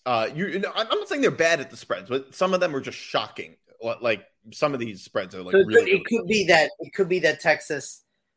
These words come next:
Speaker 2: um, it could be that Texas wins by fifteen or something in the end, and then we're, uh, we're all like, "Well, they were right."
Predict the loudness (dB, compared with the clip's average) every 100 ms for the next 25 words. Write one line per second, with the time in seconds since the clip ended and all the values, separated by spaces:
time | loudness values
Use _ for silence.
0 | _ _ 6 6 6 0 -12 -16 _ _
1 | _ -12 -8 -6 -4 -4 -4 -2 -2 -2
2 | -8 -8 -8 -4 -4 -4 -8 -8 -8 -8
3 | -6 -6 -8 -8 -10 -8 -6 -4 -6 -8
4 | -10 -14 _ _ _ _ _ -6 -4 0
5 | 0 0 0 2 0 -4 _ _ _ _
6 | _ _ _ _ _ -20 _ _ _ -10
7 | -2 0 0 -2 -2 -4 -2 -2 -2 -2
8 | -2 -6